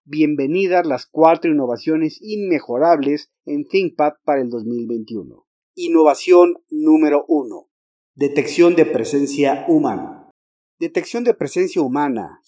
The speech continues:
Human Presence Detection o H P D, es uno de los avances más importantes que estamos incorporando a nuestro portafolio. Y pongan atención.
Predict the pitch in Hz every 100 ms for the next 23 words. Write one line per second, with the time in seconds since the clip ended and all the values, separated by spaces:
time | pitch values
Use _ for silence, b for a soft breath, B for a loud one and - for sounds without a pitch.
0 | - 196 170 160 139 151 151 - 123 120
1 | - 143 - 120 107 - 131 - 131 -
2 | 123 - 156 175 190 165 170 _ _ _
3 | 220 - 277 254 185 143 143 139 170 165
4 | 135 143 175 202 196 190 131 147 147 160
5 | 156 - - 139 139 156 156 131 117 -
6 | 110 120 135 139 143 - 123 123 139 135
7 | 127 117 127 135 131 - 113 95 80 -
8 | _ _ _ _ - 160 117 160 156 147
9 | 143 139 - 139 135 - 135 131 123 131
10 | 107